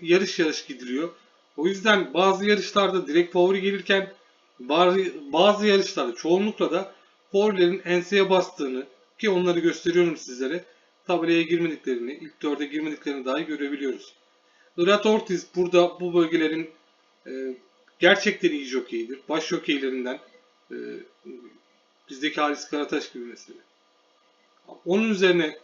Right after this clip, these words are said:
kuruluyor gördüğüm kadarıyla da. Favori,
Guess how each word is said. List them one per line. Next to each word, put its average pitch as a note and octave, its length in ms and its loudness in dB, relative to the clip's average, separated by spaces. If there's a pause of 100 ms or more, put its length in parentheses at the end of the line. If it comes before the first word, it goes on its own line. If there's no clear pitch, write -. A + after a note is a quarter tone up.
kuruluyor C3+ 480 -4
gördüğüm C3 420 -2
kadarıyla B2+ 460 -4
da. D#3 160 -10 (460)
Favori, G3 440 2